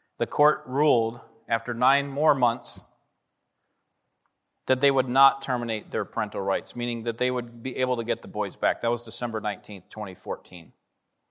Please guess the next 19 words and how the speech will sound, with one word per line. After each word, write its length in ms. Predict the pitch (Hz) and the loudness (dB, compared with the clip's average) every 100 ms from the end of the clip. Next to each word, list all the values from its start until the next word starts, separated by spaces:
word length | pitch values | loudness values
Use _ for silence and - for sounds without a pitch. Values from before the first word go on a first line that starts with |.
| _ _ _ _ _ _ _ _ _ _ _ _ _ _ _ _ | _ _ _ _ _ _ _ _ _ _ _ _ _ _ _ _
And 100 | 92 | -10
you'd 140 | 98 104 | -8 -4
think 400 | 170 143 - - _ _ _ _ _ _ | -2 -4 -10 -20 _ _ _ _ _ _
the 80 | - | -4
boys 300 | 110 147 147 | 2 4 2
would 80 | 147 | -2
be, 120 | 156 147 | -4 -6
be 260 | 139 147 160 | -4 0 2
there 180 | 151 123 | 4 4
ready 220 | 127 143 | 4 2
for 140 | 151 | -2
them 100 | 147 | -6
to 80 | 139 | -4
take 220 | 135 135 | -2 -2
home, 180 | 151 143 | 0 -2
but 120 | 123 | 0
that 180 | 120 123 | 0 2
wasn't 260 | 127 127 131 | 0 -2 -4
it. 160 | 117 | -6